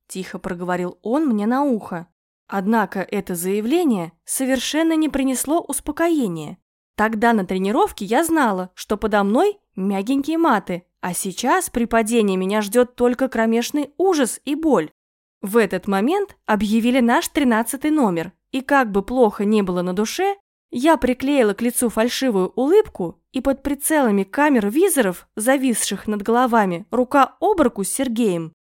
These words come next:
заняла своё место на заднем сиденье. Неожиданно к нам обернулся довольный Сантор, вновь на время ставший моим водителем.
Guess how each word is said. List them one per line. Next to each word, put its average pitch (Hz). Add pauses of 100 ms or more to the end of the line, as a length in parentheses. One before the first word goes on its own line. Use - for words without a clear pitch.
(120)
заняла 262
своё 269
место 294
на 190
заднем 285
сиденье. 202 (680)
Неожиданно 208
к 269
нам 233
обернулся 220
довольный 214
Сантор, 185 (200)
вновь 214
на 185
время 214
ставший 262
моим 240
водителем. 202